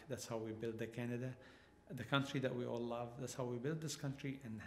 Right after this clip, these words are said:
that's how we build our reputation around the world, in a world that badly needs it.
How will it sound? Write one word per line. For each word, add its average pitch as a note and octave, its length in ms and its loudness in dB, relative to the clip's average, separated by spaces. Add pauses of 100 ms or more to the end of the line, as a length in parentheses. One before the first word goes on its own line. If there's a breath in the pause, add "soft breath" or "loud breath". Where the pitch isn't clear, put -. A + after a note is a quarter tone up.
(120)
that's B2+ 280 2
how B2+ 60 -2
we B2 160 -2
build A2+ 240 -4
our A2+ 240 -6
reputation A2 640 -6 (100)
around A#2+ 180 -4
the C3 80 -2
world, D3 320 -2 (500 loud breath)
in C3 160 2
a C3+ 60 8
world D3+ 300 10
that B2 180 2
badly B2 400 4
needs A2+ 280 -2
it. - 160 -14